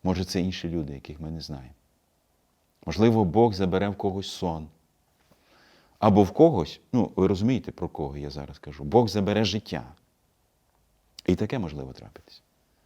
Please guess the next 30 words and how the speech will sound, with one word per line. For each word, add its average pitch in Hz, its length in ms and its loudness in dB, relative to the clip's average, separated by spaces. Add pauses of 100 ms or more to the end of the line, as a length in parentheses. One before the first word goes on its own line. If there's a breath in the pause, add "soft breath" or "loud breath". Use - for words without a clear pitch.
(160)
Ми 98 80 -2
цього 113 180 -6
не 117 100 -4
знаємо. 87 360 -10 (1120 soft breath)
Але 85 180 0
ми 90 60 4
з 82 40 0
Біблії 120 320 4
знаємо, 90 440 -2
що - 240 -6
піст - 340 -8
відіграє 85 520 -4
перед 82 280 -10
Богом 85 380 -6
важливу 82 420 -12
роль. 62 220 -14 (1400 soft breath)
Неважливо, 95 460 2
скільки 95 340 -6
часу 87 340 -8
ми 80 120 -6
зможемо 82 420 -6
бути 80 280 -6
без 80 240 -6
їжі. 67 400 -14
Три 104 220 0
дні, 76 340 -8
два 92 260 -2
дні, 73 260 -8
день, 78 440 -2
півдня. 78 500 -6